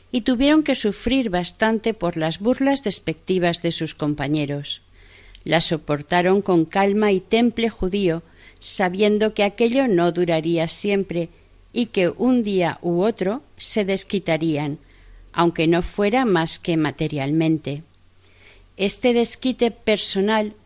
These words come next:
pronto lo consiguió el niño con su inteligencia, ganándose con sus buenas notas la estima de profesores y la admiración de sus compañeros.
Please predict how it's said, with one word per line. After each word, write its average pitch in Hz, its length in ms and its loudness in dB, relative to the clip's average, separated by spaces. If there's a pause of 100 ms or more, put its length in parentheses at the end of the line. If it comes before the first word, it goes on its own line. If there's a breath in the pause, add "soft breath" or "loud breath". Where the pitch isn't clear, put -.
(180)
pronto 247 360 2
lo 269 180 0
consiguió 202 560 0
el 190 220 2
niño 233 420 0 (440 soft breath)
con 220 200 2
su 220 400 0
inteligencia, 220 960 -2 (340 soft breath)
ganándose 226 840 4
con 240 200 2
sus 208 240 -4
buenas 233 440 0
notas 254 520 -2 (220 loud breath)
la 214 220 4
estima 285 560 2
de 202 180 0
profesores 208 920 -2 (280 soft breath)
y 240 120 2
la 220 140 4
admiración 202 760 0
de 160 120 -4
sus - 240 -8
compañeros. 151 880 -4